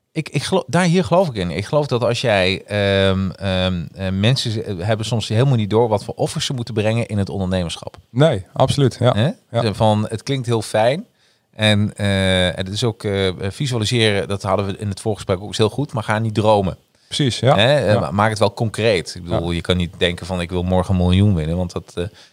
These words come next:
Speaker 1: ja, het, het, het, het, eh, of krijgen, of, eh, verdienen.
Speaker 2: Ja.
Speaker 1: Want het gaat altijd ten koste van iets.
Speaker 2: Absoluut, ja. En, en mensen worden nu <laughs> de laatste tijd met social media natuurlijk ook een beetje gek gemaakt, want dan zien ze een of andere succesondernemer en
Speaker 1: Ja,
Speaker 2: die,
Speaker 1: maar het is
Speaker 2: die,
Speaker 1: zo
Speaker 2: die,
Speaker 1: slecht.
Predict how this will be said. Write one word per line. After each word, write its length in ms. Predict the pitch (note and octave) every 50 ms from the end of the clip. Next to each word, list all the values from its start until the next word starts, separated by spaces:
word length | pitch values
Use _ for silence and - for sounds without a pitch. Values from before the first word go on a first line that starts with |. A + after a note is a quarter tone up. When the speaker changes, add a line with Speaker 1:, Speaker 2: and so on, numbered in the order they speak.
| _ _ _
Speaker 1:
ja, 100 | - D#2 C2+ F2 G2+ F2 C#2+
het, 280 | G2 - E2 G#2 G2 -
het, 360 | - A2 A2 - - - - -
het, 340 | B2 A2+ - - - - _ _
het, 260 | - G#2+ G2 - -
eh, 340 | G#2+ G2 F#2+ F#2 F2+ F#2 F2+ F2+ F2
of 140 | - - -
krijgen, 480 | - - C2 C#2 E2+ - - A#2+ D#3 - _ _
of, 180 | - - - - -
eh, 80 | F2+ E2
verdienen. 460 | - G2+ F2 E2+ E2+ E2 F#2 C3 - _
Speaker 2:
Ja. 140 | - A2+ A2
Speaker 1:
Want 300 | - - - - G#2 G2+
het 20 | -
gaat 140 | - D3+
altijd 200 | D3+ D#3+ D#3 C#3
ten 100 | - C3+
koste 300 | - - C3 A#2 - - D#2+
van 120 | D2+ C#2
iets. 240 | B1+ - - - - -
Speaker 2:
Absoluut, 360 | C3+ C3 - - C#3 A#2+ G2
ja. 160 | A2+ A#2+ A2
En, 200 | G#2+ A#2 C3 C3 -
en 240 | - B2 A2+ A2+ A2 -
mensen 300 | - A#2 A2+ B2 B2+ - A#2+ B2
worden 120 | A#2 A#2+
nu 180 | A#2+ A#2 A2+ A2+ - B2+ - - - -
<laughs> 320 | - - - - - -
de 80 | - G#2+
laatste 220 | A2+ A#2+ A#2+ -
tijd 120 | - A#2
met 100 | A2+ A2+ -
social 300 | - B2 A2+ - B2 A#2+
media 160 | A#2+ A#2 A2+
natuurlijk 260 | A2+ A#2 G#2+ G#2+ A#2+ F#2+
ook 40 | -
een 40 | A2
beetje 200 | A2 G#2 - A2
gek 220 | - B2 A#2 -
gemaakt, 300 | - - A2+ A2 A2+ G#2+
want 120 | - G2+ G2
dan 80 | G#2
zien 120 | G#2 A2+ A2
ze 120 | G#2+ -
een 100 | A2 A2+
of 60 | G#2+
andere 180 | G#2 G#2+ G#2+ G#2
succesondernemer 880 | - - - - B2 A2+ - A2 A2 A2 G#2+ G#2+ A2 A2 A2 G#2+ G2+ G2+
en 140 | G2+ G#2
Speaker 1:
Ja, 520 | - E2 E2+ E2+ E2+ E2+ F2 F2 E2+ E2+ E2
Speaker 2:
die, 80 | -
Speaker 1:
maar 80 | - E2
het 80 | D#2+ D#2+
is 60 | E2+
Speaker 2:
die, 80 | A#2 A#2+
Speaker 1:
zo 100 | - F#2
Speaker 2:
die, 80 | F#2 -
Speaker 1:
slecht. 380 | - - F2+ E2+ E2+ - -